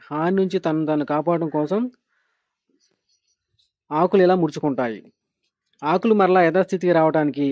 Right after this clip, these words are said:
అర్ధగంట కంటే ఎక్కువ సమయం పడుతుంది. దీనికి కారణం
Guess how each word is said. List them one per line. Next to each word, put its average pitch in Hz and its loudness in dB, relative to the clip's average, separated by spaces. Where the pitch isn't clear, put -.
అర్ధగంట 170 0
కంటే 175 2
ఎక్కువ 175 2
సమయం 170 0
పడుతుంది. 131 -2
దీనికి 160 0
కారణం 175 4